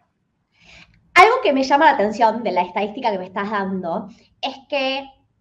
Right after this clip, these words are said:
y entiendo el porqué, acabamos de hablar de que estamos hablando de gente joven, queriendo venir también un poco a disfrutar la vida, y Melbourne tiene mucha cultura y cosas muy buenas, mucha, mucha salida, pero,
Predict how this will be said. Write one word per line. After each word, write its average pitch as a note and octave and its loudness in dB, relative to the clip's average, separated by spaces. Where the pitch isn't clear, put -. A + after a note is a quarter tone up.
y C4 -6
entiendo D#4 4
el - -2
porqué, A#3 2
acabamos A3 0
de A#3+ -4
hablar G#3 0
de A3 -2
que A3 -16
estamos A#3 -6
hablando A3 -2
de G#3+ 0
gente A3 -4
joven, A3+ 4
queriendo A3+ -2
venir A3 -2
también A3 0
un A3+ -4
poco A#3 0
a A3+ 6
disfrutar G#3 -2
la A3 4
vida, B3 -2
y A#3+ -8
Melbourne A#3 2
tiene A3+ -2
mucha A3+ -4
cultura A3+ -2
y G#3 -4
cosas A3 -14
muy C#4 0
buenas, B3+ -2
mucha, A3+ -10
mucha A#3 -12
salida, C#4+ 0
pero, D4 2